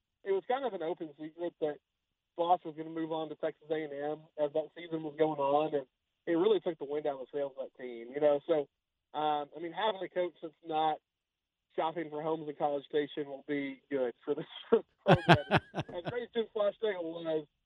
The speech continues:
Speaker 1: and as much as he did for the school, uh, it kinda left a bad taste in everybody's mouth the way that, that thing, that era ended. So people are excited to see, um,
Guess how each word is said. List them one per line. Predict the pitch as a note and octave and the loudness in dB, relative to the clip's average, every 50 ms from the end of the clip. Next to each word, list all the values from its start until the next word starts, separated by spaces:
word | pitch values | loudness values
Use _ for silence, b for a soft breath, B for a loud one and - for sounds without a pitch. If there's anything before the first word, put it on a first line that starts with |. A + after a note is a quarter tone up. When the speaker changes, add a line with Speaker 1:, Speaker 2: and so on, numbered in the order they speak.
| _ _ _ _ _ - | _ _ _ _ _ -8
Speaker 1:
and | E3+ E3 | -6 -6
as | D#3+ D#3+ | -2 2
much | E3+ F#3 F#3 - | 2 2 2 0
as | - - | -6 -20
he | E3 - - E3+ | -20 -8 -6 -6
did | E3 D3+ | -6 -6
for | - D#3+ | -8 -12
the | D3 C3+ _ | -12 -12 _
school, | - D#3 D#3 D3+ D3+ C#3+ C#3 C3+ B2+ - _ _ _ _ _ _ _ - | -8 -6 -4 -2 -2 -4 -4 -4 -6 -8 _ _ _ _ _ _ _ -6
uh, | C#3+ C#3 C#3 C#3 C#3 C3+ C3+ C#3 C3+ - _ _ - | -2 0 2 4 4 4 2 0 -4 -6 _ _ -4
it | D#3+ - | 0 2
kinda | G#3 G3+ F#3 | 2 4 4
left | F#3 F3+ - - | 4 2 2 0
a | |
bad | D#3 D#3+ D3+ D3 C#3+ | -4 -2 -2 0 0
taste | - D#3+ D3+ D3 - | 0 0 0 0 -4
in | D3+ | -6
everybody's | C#3+ C#3+ C#3 C3+ C3+ - - | -4 -2 -2 -2 -2 -4 -4
mouth | C#3 C3+ C3 - _ | -4 -2 -4 -4 _
the | D3+ C#3+ C#3 | -6 -2 0
way | C#3+ C#3+ C#3 | 2 2 2
that, | C#3+ C3+ C3+ - - | 2 0 0 -2 -4
that | C#3+ C3+ - _ - | -6 -6 -8 _ 0
thing, | C#3+ C#3 C3 C3 - _ _ - | 0 0 0 0 -4 _ _ -6
that | C3+ C3 - | -6 -2 0
era | C#3+ C#3+ C3+ C3+ B2+ | 0 2 2 2 0
ended. | B2+ B2+ B2 B2 A#2+ A2+ - _ _ | -2 -4 -8 -12 -14 -16 -16 _ _
So | - C#3+ C3+ B2 - _ _ _ _ _ _ | 0 0 0 0 -2 _ _ _ _ _ _
people | - G3+ F#3 F3+ F3 | -10 -4 0 0 2
are | D#3+ | 2
excited | C#3+ - - E3 D#3 D3+ D3 D3 | 0 0 0 0 0 0 0 -4
to | - C3 - - | -8 -16 -10 -6
see, | D3+ D3 C#3+ C#3 C3+ B2 B2 _ _ _ _ _ _ _ _ _ - | -4 -2 -2 -2 -4 -6 -8 _ _ _ _ _ _ _ _ _ -4
um, | C3+ C3+ C3+ C3 B2+ B2+ B2 B2 A#2+ A#2+ | -2 0 2 2 2 2 0 -2 -4 -10